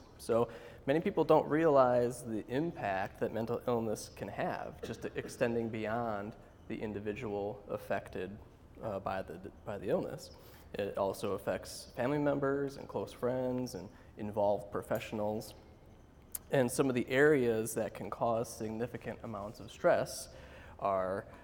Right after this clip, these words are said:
um, to the, to the caregivers, are difficult decisions that need to be made regarding treatment or care or housing,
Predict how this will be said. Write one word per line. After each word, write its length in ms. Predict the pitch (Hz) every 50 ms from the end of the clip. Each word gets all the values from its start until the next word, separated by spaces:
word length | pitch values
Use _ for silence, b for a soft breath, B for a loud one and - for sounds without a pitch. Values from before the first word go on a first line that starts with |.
| B B B
um, 480 | - 104 87 87 90 90 82 92 92 110 - - - - - - - - - - - - - - -
to 80 | - 104
the, 140 | 80 90 - - -
to 80 | - 110
the 80 | 82
caregivers, 640 | - - 165 165 139 117 92 85 92 95 107 127 - - B B B B B B
are 420 | - 101 101 95 92 90 87 92 - -
difficult 400 | - 120 - - - 120 110 -
decisions 800 | - - - 151 147 143 156 151 151 151 147 147 151 - - - - -
that 120 | 113 110
need 120 | 120 127
to 60 | 123 131
be 80 | 131
made 380 | 127 131 131 131 135 143 147 147 -
regarding 420 | - 104 101 101 98 101 101 98 104
treatment 680 | - - 127 120 117 - - 123 117 120 120 117 117 -
or 120 | - 85 -
care 520 | - - 120 107 110 110 110 110 113 107
or 180 | - - 107 -
housing, 540 | - 107 107 107 110 110 110 104 104 107 110